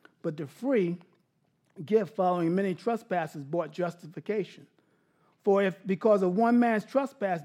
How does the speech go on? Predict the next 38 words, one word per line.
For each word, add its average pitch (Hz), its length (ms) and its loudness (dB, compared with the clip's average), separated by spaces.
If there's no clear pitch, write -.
death 220 300 4
reigned 226 480 -2
through 208 140 -2
one 208 340 0
man, 185 340 -2
much 202 260 -2
more 226 220 4
with 190 180 2
those 220 320 6
who 214 140 -2
received 190 400 -2
the 165 80 0
abundance 196 440 0
of 165 100 -4
grace, 208 440 0
the 156 100 -4
free 226 260 0
gift 208 260 2
of 165 140 -4
righteousness 170 580 -2
reign 202 580 -2
in 170 300 -4
life 196 300 -4
through 180 160 2
one 165 320 -2
man, 165 380 -2
Jesus 180 440 -4
Christ. - 500 -8
Therefore, 214 720 4
as 185 240 -2
one 254 320 4
trespass 247 600 0
led 233 260 0
to 196 60 0
condemnation 220 800 0
for 202 140 -8
all 233 320 0
men, 160 360 -4